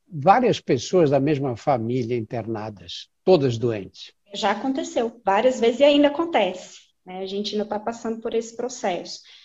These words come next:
Speaker 2: Às vezes o paciente com familiar na, na própria U T I, ou o paciente que tá na U T I, o familiar está na internação, né?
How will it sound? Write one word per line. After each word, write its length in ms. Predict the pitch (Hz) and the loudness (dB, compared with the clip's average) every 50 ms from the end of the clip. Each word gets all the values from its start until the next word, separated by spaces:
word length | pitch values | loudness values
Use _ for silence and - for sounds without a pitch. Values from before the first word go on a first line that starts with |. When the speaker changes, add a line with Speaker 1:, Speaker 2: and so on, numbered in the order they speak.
| _ _ _ | _ _ _
Speaker 2:
Às 160 | - 202 202 | -4 -2 0
vezes 220 | 208 202 202 208 | 0 0 0 -2
o 100 | 214 214 | -4 0
paciente 880 | - 226 220 220 - - 226 208 208 202 202 208 - - - 214 214 - - | 0 0 0 0 0 2 2 2 2 0 0 -2 -2 -2 -2 -4 -6 -6 -4
com 180 | - 226 226 | -2 -2 -2
familiar 560 | 226 - 226 214 214 208 208 202 190 190 196 | -2 -2 0 2 2 2 4 2 2 2 0
na, 400 | 196 190 190 190 202 208 202 - - _ | -4 -4 -4 -2 -2 -4 -4 -6 -8 _
na 100 | 202 196 | -4 -4
própria 520 | 196 202 - 220 220 233 240 226 226 220 202 | -4 -2 -2 -2 0 0 0 0 -2 -2 -2
U 60 | 202 | -2
T 140 | 208 - 190 | -4 -4 -4
I, 420 | 185 185 196 214 220 233 226 - - | -4 -2 -4 -4 -4 -4 -4 -4 0
ou 220 | - 214 220 226 | 2 4 4 2
o 100 | 220 - | 2 -2
paciente 640 | 214 214 214 - - 220 196 196 196 196 - - - | -4 -4 -4 -6 -6 -4 -4 -4 -4 -6 -8 -8 -10
que 80 | - | -10
tá 200 | 214 - - 202 | -6 -2 -2 0
na 120 | 196 202 196 | 0 0 -2
U 60 | 190 | -4
T 140 | 196 - 202 | -4 -4 -4
I, 220 | 185 202 226 233 | -2 -2 -2 -4
o 60 | 220 | -4
familiar 560 | 220 - - 208 202 196 196 202 202 202 196 196 | -4 -2 -2 0 0 0 0 2 2 2 2 0
está 360 | 196 - - - 226 220 226 | -4 -8 -8 -4 -2 0 0
na 120 | 226 214 | 2 2
internação, 1120 | 214 214 214 214 196 190 202 190 180 180 - - - - 202 190 202 214 226 240 226 226 - - - 170 - - _ _ | 0 0 0 -2 -2 -2 -4 -8 -10 -12 -14 -18 -6 -2 0 2 2 2 0 -2 -4 -8 -14 -16 -16 -18 -18 -18 _ _
né? 280 | 190 196 202 196 - | -2 -2 0 -2 -2